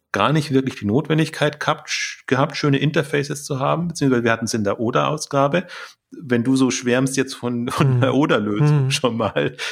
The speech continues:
Speaker 1: die nur ein bisschen besser ist, sag ich jetzt mal, aber halt sehr viel bequemer, ähm, als das, was man sonst hat,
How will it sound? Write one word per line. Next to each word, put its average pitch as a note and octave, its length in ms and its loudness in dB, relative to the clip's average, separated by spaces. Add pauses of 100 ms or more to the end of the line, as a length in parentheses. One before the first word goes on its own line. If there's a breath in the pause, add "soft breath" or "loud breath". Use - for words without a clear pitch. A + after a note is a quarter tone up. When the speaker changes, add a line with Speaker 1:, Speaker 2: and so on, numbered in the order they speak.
(220 loud breath)
Speaker 1:
die B2+ 60 4
nur C3+ 120 6
ein B2 80 0
bisschen B2+ 400 0
besser G2 300 -2
ist, F#2 160 -8
sag F#2 120 -6
ich E2 140 -12
jetzt - 220 -14
mal, G2+ 320 -4 (160 loud breath)
aber G#2+ 260 2
halt A#2 240 0
sehr C3 180 0
viel C3 120 -2
bequemer, A#2 640 0 (380 loud breath)
ähm, A2 280 2
als - 140 -2
das, - 180 -2
was G#2+ 120 -4
man G#2 120 -2
sonst C#3 400 0
hat, A2+ 160 -2